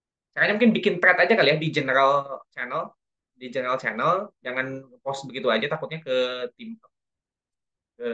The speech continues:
tindih-tindih, bikin thread aja. Terus nanti kalau mau di ini, di up threadnya. Jadi mudah-mudahan sih sebelum pekan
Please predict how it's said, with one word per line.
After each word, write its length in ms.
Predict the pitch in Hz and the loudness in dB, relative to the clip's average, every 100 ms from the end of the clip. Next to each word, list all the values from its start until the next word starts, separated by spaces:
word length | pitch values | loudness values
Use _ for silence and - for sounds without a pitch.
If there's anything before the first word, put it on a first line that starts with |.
| 117 117 - _ _ 135 | -4 -4 -6 _ _ -12
tindih-tindih, 640 | 131 - 123 113 160 - 123 | -10 -8 -8 -6 -6 -8 -16
bikin 320 | 123 131 123 | -10 -10 -6
thread 240 | 127 127 - | -4 -4 -6
aja. 320 | 117 113 127 - _ _ _ _ _ _ _ | -6 -2 -2 -4 _ _ _ _ _ _ _
Terus 180 | 127 - | -20 -16
nanti 240 | 107 107 | -16 -14
kalau 240 | - 113 117 | -10 -8 -8
mau 160 | 113 | -8
di 240 | 110 107 107 | -8 -12 -12
ini, 240 | 139 147 147 _ 117 | -8 -8 -10 _ _
di 320 | 110 107 - | -14 -14 -12
up 240 | 117 - _ _ 117 | -12 -12 _ _ -12
threadnya. 320 | - 110 _ _ _ _ _ _ _ _ _ | -12 -14 _ _ _ _ _ _ _ _ _
Jadi 140 | 110 | -10
mudah-mudahan 480 | 120 117 117 117 131 | -8 -6 -4 -4 -4
sih 160 | 175 175 | -6 -8
sebelum 480 | - 120 123 123 - | -8 -4 -4 -4 -10
pekan 560 | - _ 123 120 120 | -20 _ -6 -4 -6